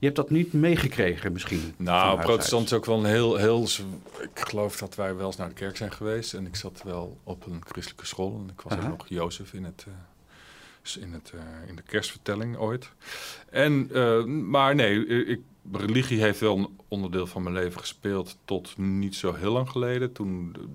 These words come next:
Speaker 2: eh, nou ja, nee, laat ik het zo zeggen. Ik denk in mijn kind-, tot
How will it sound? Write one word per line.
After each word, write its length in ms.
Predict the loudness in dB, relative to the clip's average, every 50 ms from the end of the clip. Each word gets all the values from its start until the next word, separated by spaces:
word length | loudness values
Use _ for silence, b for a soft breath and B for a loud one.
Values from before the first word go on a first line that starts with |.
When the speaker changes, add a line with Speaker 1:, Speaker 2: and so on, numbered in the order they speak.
| -12 -14 -14
Speaker 2:
eh, 80 | -16 -18 -18 -18 -18 -20 -20 -20 _ _ _ _
nou 140 | 2 4 4
ja, 240 | 6 6 4 2 2 -2
nee, 160 | -4 -2 0
laat 80 | 0 0
ik 60 | -2
het 80 | 0
zo 140 | 0 0 0
zeggen. 260 | 2 0 -2 -2 -4 -4
Ik 80 | -2 0
denk 200 | 2 2 0 0
in 200 | -2 -2 0 0
mijn 120 | 0 0
kind-, 300 | 2 2 2 2 0 -4 -6 -6
tot 340 | -4 -4 -4 -4 -6 -16 -18